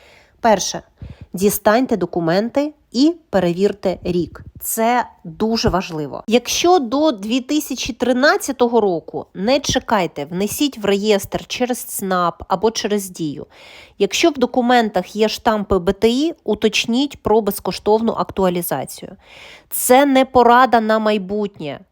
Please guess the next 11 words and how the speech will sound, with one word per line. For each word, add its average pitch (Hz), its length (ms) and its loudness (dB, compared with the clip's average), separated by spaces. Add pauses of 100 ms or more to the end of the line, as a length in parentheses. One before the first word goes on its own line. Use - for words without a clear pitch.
Це 240 340 4
як 220 540 4
замок 220 600 4
на 190 100 -2
дверях, 165 480 -2
знаєте, 208 380 0
от 175 300 0
поки 262 340 2
все 240 340 2
буде 220 280 2
добре, 220 580 2